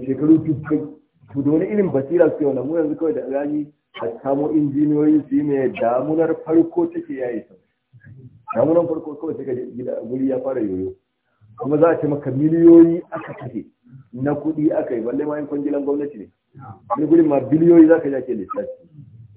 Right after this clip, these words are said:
An gina kaza, amma gaba ɗaya ana yi kawai sai ga iska ta wargaza shi. Amma na suka duba shekaru dubbai, ba wata kwangila, ba komai, da hannun su suka rinƙa yi.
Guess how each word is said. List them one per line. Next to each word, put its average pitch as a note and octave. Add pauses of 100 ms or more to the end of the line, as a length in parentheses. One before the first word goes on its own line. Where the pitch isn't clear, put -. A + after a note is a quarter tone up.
(120)
An D3+
gina D#3
kaza, C3+
amma D3+
gaba C3
ɗaya D3
ana D#3+
yi C#3+
kawai D3
sai D3+
ga B2+ (100)
iska C#3
ta A#2
wargaza A2
shi. F2 (1300)
Amma D3
na C#3+
suka C#3+
duba D3+
shekaru D#3
dubbai, C#3 (760)
ba G3
wata E3+
kwangila, E3
ba -
komai, D#3+
da C#3
hannun F3+
su B2+
suka -
rinƙa C#3
yi. G#2+